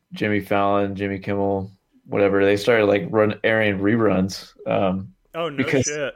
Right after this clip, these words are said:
Speaker 2: 'Cause that's
Speaker 1: Yeah.
Speaker 2: supposed to be, like, a daily show, isn't it?
Speaker 1: Yeah, it is. Yeah, same with, uh, well, not daily, but S N L is, like, also shut down. But yeah, those other,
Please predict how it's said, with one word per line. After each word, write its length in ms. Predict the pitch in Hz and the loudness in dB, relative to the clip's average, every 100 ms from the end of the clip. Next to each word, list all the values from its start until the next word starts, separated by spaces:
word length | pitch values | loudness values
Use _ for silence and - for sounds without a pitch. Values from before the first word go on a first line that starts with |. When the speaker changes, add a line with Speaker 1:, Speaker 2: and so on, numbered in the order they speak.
| - | -8
Speaker 2:
'Cause 160 | 160 | -6
that's 200 | 160 185 | -4 -4
Speaker 1:
Yeah. 120 | 240 | 2
Speaker 2:
supposed 180 | - - | 2 2
to 80 | 180 | -2
be, 80 | 214 | -2
like, 200 | 151 147 | -2 -6
a 60 | |
daily 560 | 123 - 123 131 123 113 | -8 -8 -8 -8 -10 -14
show, 420 | - 135 123 110 | -16 -14 -14 -14
isn't 200 | 110 113 | -16 -18
it? 200 | 123 143 - _ _ _ _ _ | -18 -18 -20 _ _ _ _ _
Speaker 1:
Yeah, 240 | 131 127 110 | 2 6 6
it 60 | |
is. 480 | 110 113 101 92 - - | 6 6 4 -2 -14 -12
Yeah, 200 | - 101 | 0 0
same 240 | - - 139 | 2 0 2
with, 260 | 135 - | 2 0
uh, 420 | 90 117 117 113 - - | 2 6 6 6 2 -4
well, 160 | 120 | 0
not 180 | 135 113 | 2 2
daily, 300 | 113 113 113 | 2 2 2
but 200 | 101 85 | 2 2
S 200 | 110 - | 2 0
N 80 | 104 | -4
L 360 | 101 110 127 - _ _ _ _ - | -2 -2 -6 -16 _ _ _ _ -10
is, 220 | 131 98 | -8 -6
like, 300 | 107 110 - - | -2 -4 -4 -2
also 300 | 107 - 104 | -2 -2 -4
shut 240 | 104 95 | -2 -4
down. 320 | 101 110 120 _ _ _ | -4 -6 -8 _ _ _
But 160 | 117 113 | 0 4
yeah, 160 | 110 | 4
those 200 | 104 120 | 4 4
other, 480 | 123 131 127 117 95 | 6 6 6 4 -2